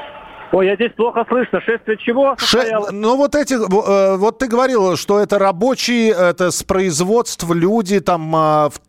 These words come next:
Speaker 2: час тридцать должны были, э, колонной
Speaker 1: <laughs>
Speaker 2: куда-то пройти.
Speaker 1: Ну, смотрите, это вот говорит только о том, э, как плохо организован протест, и он, вообще организован ли он. Потому что, а, у меня есть листовка, как документ, где написано конкретное время и дата.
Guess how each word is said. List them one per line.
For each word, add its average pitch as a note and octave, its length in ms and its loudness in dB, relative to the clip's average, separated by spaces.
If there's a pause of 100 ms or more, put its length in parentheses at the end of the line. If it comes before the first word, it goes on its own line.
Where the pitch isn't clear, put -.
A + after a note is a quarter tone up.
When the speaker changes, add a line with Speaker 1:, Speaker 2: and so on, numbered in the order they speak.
Speaker 2:
час G3+ 400 0
тридцать G#3+ 540 -2
должны D3+ 460 -2
были, F3+ 240 0 (240)
э, B2+ 200 2
колонной F3+ 460 0
Speaker 1:
<laughs> E3+ 60 -2
Speaker 2:
куда-то E3 260 0
пройти. C#3 320 -2
Speaker 1:
Ну, A#3+ 220 -2 (640)
смотрите, A3 560 -2
это E3+ 120 -10
вот F#3 140 -8 (220)
говорит G3+ 320 -2
только F#3+ 260 0
о F#3+ 40 -2
том, A3 380 -2
э, E3 160 -6
как G#3 160 -4 (180)
плохо G#3+ 340 2
организован F#3+ 680 -4 (360)
протест, G#3+ 580 -2
и F#3 60 -2
он, F#3+ 220 -2 (180)
вообще E3+ 240 -6
организован A3 760 -2
ли A#3 80 -2
он. F#3+ 300 -2 (260)
Потому G#3 340 -2
что, G3 140 -4
а, F3 420 2
у E3 100 -6
меня A3 320 0
есть G3+ 220 -2
листовка, G3 560 -8
как G3 180 -4
документ, E3+ 520 -4
где F3 100 -4
написано G#3 480 -6
конкретное G3 600 -4
время G#3 360 -2
и F#3+ 80 -2
дата. C3+ 360 -4